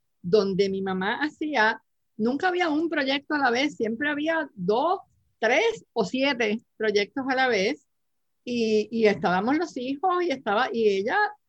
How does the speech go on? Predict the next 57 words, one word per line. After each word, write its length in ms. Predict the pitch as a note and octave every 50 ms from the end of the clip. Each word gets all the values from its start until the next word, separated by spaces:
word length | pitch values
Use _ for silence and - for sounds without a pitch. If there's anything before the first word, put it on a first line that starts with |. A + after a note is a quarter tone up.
| _ _ _ _ _ _ -
no 300 | F3+ G3+ G#3 G#3+ G#3+ A3
me 100 | C4+ D4
preguntes 500 | E4 D#4+ C#4 B3+ C4 B3+ A#3+ A3+ G#3+ A3
cómo 200 | - A#3+ B3 C4+
lo 80 | D4 D#4
hacía, 280 | D4 - D#4+ D4+ C4+ -
ella 180 | A#3 A3+ B3 B3
lo 80 | A#3
hacía, 320 | A3 G#3+ - - D#3 - - _ _ _
y 100 | - C4
lo 80 | A#3 G#3
hacía, 300 | G#3+ - - G#3 A3+ B3+ C4
y 100 | B3+ B3
lo 100 | A#3 A3
hacía 280 | G#3 - - A3 B3 C#4
bien, 400 | C#4 C#4 C4+ C4+ A#3 G3+ F#3 F#3
o 40 |
sea, 200 | F3+ E3+ A3+ F3+ E3
lo 80 | E3+
hacía 320 | E3 E3+ - G3 G#3+ D4 G#4+
y 40 | G4
lo 80 | C#4+
hacía 260 | B3 A#3+ B3 B3 B3
bien. 400 | B3 A3+ A3+ G#3 E3 C#3+ D3 F3 - _ _ _ _ _ _ _ _ _ _ _ _ _ _ -
Eh, 260 | G3+ F#3+ F3 F3 - _
así 320 | - G#3 G#3+ - A3 G#3+ G#3+
que 240 | - B3 A3+ - - _ _ _ -
yo 200 | G#3 F#3 G#3+ A3
no 100 | A3 A#3
me 80 | C#4 C#4+
lo, 140 | D4 C4+
yo 140 | G#3+ A#3 A#3+ A#3
creo 160 | C#4 D4 C#4
que 120 | D#4 D4+
yo 120 | B3+ C4 B3
nunca 280 | B3 B3 C4+ C4+ C4+
me 100 | B3 B3 A3
lo 100 | G3+ F#3+
planteé. 580 | F#3 F3 E3+ D#3+ D3+ - E3+ E3 D3+ C#3 C#3+ - _ _ _ _ _ _ _ _ _
Yo 140 | - F#3 F3+
nunca 340 | F#3 G3+ A3+ A3 A#3 A3+ G#3+
me 160 | G#3+ G#3 G3+
dije, 340 | F#3 G3 G#3 G#3 A3 G#3+ F#3
"Voy 180 | F#3 F3+ F3
a 60 | F3 F#3
hacer 240 | F3+ - G3 F3
esto, 260 | F3 G3+ G#3 - - G#3+
y 60 | G3
voy 140 | F#3 F3+ F3
a 60 | F3
hacer 200 | F3+ F3+ G#3 F3+
esto, 220 | F3+ G#3 - - G3
y 20 |
voy 120 | F3 E3
a 40 | D#3 D3+
hacer 200 | E3+ - D#3+ G3+
esto". 340 | A#3+ A#3+ - - - -